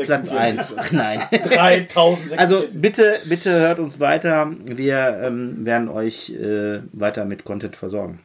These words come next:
Speaker 1: Ja, dann
Speaker 2: Beglücken
Speaker 1: wünsche
Speaker 2: wir,
Speaker 1: ich
Speaker 2: beglücken wir uns.
Speaker 1: Jo,
Speaker 2: Und,
Speaker 1: schöne,
Speaker 2: äh,
Speaker 1: sch-, schöne Woche euch allen. Äh, hab ich letzte F-, Folge auch gesagt, da sind dann zwölf raus geworden. <laughs> Ähm,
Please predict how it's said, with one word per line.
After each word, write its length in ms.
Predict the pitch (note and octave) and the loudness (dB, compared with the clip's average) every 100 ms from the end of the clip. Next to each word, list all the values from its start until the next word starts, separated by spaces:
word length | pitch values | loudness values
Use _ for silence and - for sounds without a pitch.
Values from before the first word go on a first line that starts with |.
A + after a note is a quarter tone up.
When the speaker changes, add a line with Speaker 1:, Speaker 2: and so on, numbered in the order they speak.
| - | -4
Speaker 1:
Ja, 200 | G2+ - - | -4 -4 -6
dann 240 | C3 D3 | -2 0
Speaker 2:
Beglücken 200 | C#3+ D3+ | 0 0
Speaker 1:
wünsche 120 | F#3 D3 | 2 4
Speaker 2:
wir, 140 | C#3 | 2
Speaker 1:
ich 160 | C#3 C3+ | 0 -4
Speaker 2:
beglücken 320 | D3+ D4 G3+ | -6 -4 -4
wir 80 | D3+ | -2
uns. 400 | F3 C4 - - _ - | -4 -4 -8 -20 _ -6
Speaker 1:
Jo, 160 | C3+ A2 | -2 0
Speaker 2:
Und, 180 | D3 | 0
Speaker 1:
schöne, 280 | D3 D#3 D3+ D3 C#3+ C#3+ | 0 2 4 4 2 0
Speaker 2:
äh, 60 | - | -6
Speaker 1:
sch-, 240 | - - | -12 -8
schöne 380 | - G#3+ A3 E3+ | 0 4 6 6
Woche 400 | G#3+ B3 A#3 A#3+ - - | 4 4 2 0 -8 -4
euch 240 | F3 F3 | -4 2
allen. 420 | E3 F3+ G3+ G#3 - | 4 4 2 -4 -4
Äh, 120 | D#3+ | -2
hab 160 | D#3 D#3+ | 0 0
ich 180 | D3+ - | -4 -4
letzte 600 | C#3 C#3+ - D#3 D3 C#3+ | -4 -4 -2 2 2 0
F-, 160 | B2+ - C#3 | -4 -14 -8
Folge 280 | - D3+ C#3+ | -2 2 2
auch 120 | D3+ | 4
gesagt, 480 | D#3 C#3+ C#3+ - B2+ | 4 2 0 -4 -6
da 160 | B2 A#2+ | -4 -2
sind 180 | B2 C3 | -4 -4
dann 160 | A2+ | -6
zwölf 340 | - B2+ C3 A#2 | -4 -4 -4 -6
raus 200 | A#2+ - | -6 -6
geworden. 500 | A2 A#2+ C#3+ E3+ - | -6 -4 -2 -4 -8
<laughs> 60 | - - - G#3 - | -12 -8 -8 -8 0
Ähm, 320 | D#3 D3+ D3+ | 4 6 4